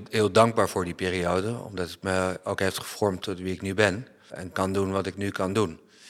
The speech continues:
Alleen, het is wel essentieel dat je gewoon dicht bij jezelf blijft staan en je, ja, je onderbuikgevoel volgt. Want, eh, ja, wat jullie zeggen,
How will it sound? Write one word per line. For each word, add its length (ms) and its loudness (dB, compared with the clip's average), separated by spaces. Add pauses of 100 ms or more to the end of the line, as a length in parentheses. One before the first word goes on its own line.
(220)
Alleen, 360 0
het 160 -4
is 140 -6
wel 340 4
essentieel 560 4
dat 180 0
je 200 4
gewoon 240 -2
dicht 220 0
bij 140 2
jezelf 340 4
blijft 220 0
staan 360 -2 (500)
en 280 -2
je, 400 0 (500)
ja, 200 -8
je 180 0
onderbuikgevoel 800 0
volgt. 540 -4 (600)
Want, 340 -4
eh, 400 0 (360)
ja, 220 -6
wat 160 -4
jullie 280 -2
zeggen, 420 2